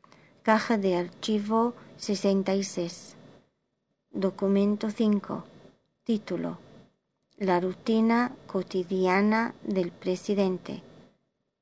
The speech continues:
Fecha. El cinco de mayo mil novecientos cuarenta y cuatro.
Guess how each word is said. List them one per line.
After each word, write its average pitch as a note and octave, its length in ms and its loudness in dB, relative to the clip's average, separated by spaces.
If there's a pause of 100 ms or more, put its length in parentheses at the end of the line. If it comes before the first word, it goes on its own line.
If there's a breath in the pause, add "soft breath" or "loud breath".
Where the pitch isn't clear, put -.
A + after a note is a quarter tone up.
(220)
Fecha. F#3+ 480 -2 (600)
El G3 140 -2
cinco G#3+ 540 0
de A3 140 0
mayo F#3+ 560 0 (520 soft breath)
mil G#3+ 400 2
novecientos F#3+ 720 0
cuarenta F#3+ 560 0
y G3 60 -2
cuatro. - 540 -4